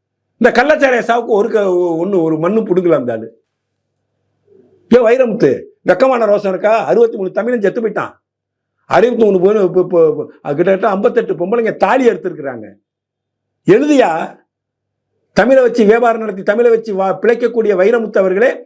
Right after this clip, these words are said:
எழுது கவிதை. ஸ்டாலினை கண்டிச்சு கவிதை எழுது, காவல்துறையை கண்டிச்சு கவிதை எழுது.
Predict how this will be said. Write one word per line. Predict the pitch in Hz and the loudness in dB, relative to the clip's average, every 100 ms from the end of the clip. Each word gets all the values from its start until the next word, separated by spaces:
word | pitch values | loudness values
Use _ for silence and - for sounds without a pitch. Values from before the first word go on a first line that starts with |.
| - | -2
எழுது | 156 294 330 302 | 2 2 0 -2
கவிதை. | 233 208 170 104 - _ _ _ _ _ _ _ _ _ _ _ | -2 -2 -4 -8 -16 _ _ _ _ _ _ _ _ _ _ _
ஸ்டாலினை | - - 214 277 302 254 | -12 -2 0 2 0 0
கண்டிச்சு | - 262 277 247 | 2 0 0 0
கவிதை | 240 226 196 | 0 2 2
எழுது, | 170 139 107 - _ _ _ _ _ _ _ - 185 | 0 -4 -10 -18 _ _ _ _ _ _ _ -2 0
காவல்துறையை | 269 285 285 247 226 | 2 2 4 4 4
கண்டிச்சு | 208 254 269 240 | 2 -2 -4 -2
கவிதை | 240 226 202 | -2 2 2
எழுது. | 165 131 104 - | 0 -4 -10 -16